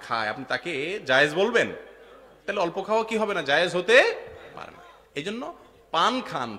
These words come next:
পান খাওয়াকে হারাম বলা যাবে না। কিন্তু, কিন্তু পান খাওয়াটাও আসলে আল্লাহ মাফ করুক, এটার উপকারিতা কি? এটা কি পেট ভরে? কি বলেন, কোনো উপকারে আসে? এটা যে চাবাইতে থাকে, চাবাইতে থাকে, এটার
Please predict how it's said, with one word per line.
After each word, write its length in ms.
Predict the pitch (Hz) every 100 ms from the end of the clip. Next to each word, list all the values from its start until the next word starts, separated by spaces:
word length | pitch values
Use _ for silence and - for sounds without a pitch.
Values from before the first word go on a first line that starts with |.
| -
পান 220 | 160 185
খাওয়াকে 340 | 196 202 202
হারাম 280 | 175 151 139
বলা 180 | 123 107
যাবে 220 | 98 98
না। 180 | 147 233 - - _ _ _ _ _ _
কিন্তু, 520 | 147 156 214 320 392 - -
কিন্তু 200 | 214 226
পান 260 | - 180
খাওয়াটাও 380 | 196 233 220 190
আসলে 460 | 196 180 196 170 - - - -
আল্লাহ 220 | 151 170
মাফ 160 | 165 160
করুক, 260 | 185 175
এটার 120 | 170
উপকারিতা 440 | 170 156 139 110 92
কি? 140 | - - _ _ -
এটা 140 | 147
কি 80 | 160
পেট 260 | 170 156
ভরে? 240 | 151 185 117 - - - - - - _ _ _ _ _ _ _ _ _ _
কি 80 | 147
বলেন, 220 | 135 101 82 - - _ _ -
কোনো 180 | 175
উপকারে 280 | 180 175 180
আসে? 300 | 165 - 104 - - - - _ _ - - -
এটা 140 | 175
যে 100 | 202
চাবাইতে 420 | 202 190 190 190
থাকে, 280 | 190 190 190
চাবাইতে 360 | 185 175 185 185
থাকে, 300 | 185 185 170
এটার 180 | 180